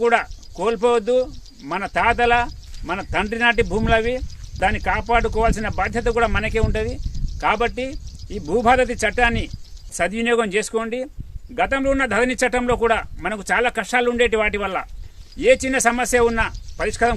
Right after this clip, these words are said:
కాకపోయేది, కోర్టుకు పొమ్మనేది. బీసీలు కానివ్వండి, ఎస్సీలు కానివ్వండి,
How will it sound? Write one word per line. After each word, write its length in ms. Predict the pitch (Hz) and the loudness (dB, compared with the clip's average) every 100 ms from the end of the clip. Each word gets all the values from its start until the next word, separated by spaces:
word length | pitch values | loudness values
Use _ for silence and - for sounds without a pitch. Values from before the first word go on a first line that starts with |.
| 190 | 2
కాకపోయేది, 560 | 196 202 202 196 165 139 - - - - | 0 -2 -2 -2 -4 -10 -10 -10 -8 0
కోర్టుకు 320 | 220 254 240 214 | 2 2 0 -2
పొమ్మనేది. 480 | 240 220 208 165 139 - - - - | 0 0 -2 -6 -10 -14 -10 -10 -6
బీసీలు 360 | 220 254 262 247 | -4 -2 0 4
కానివ్వండి, 500 | 226 226 214 214 208 214 196 | 4 4 2 -2 -2 -2 -2
ఎస్సీలు 280 | - 240 233 | -2 -2 0
కానివ్వండి, 460 | 220 202 202 202 | 0 0 -4 -4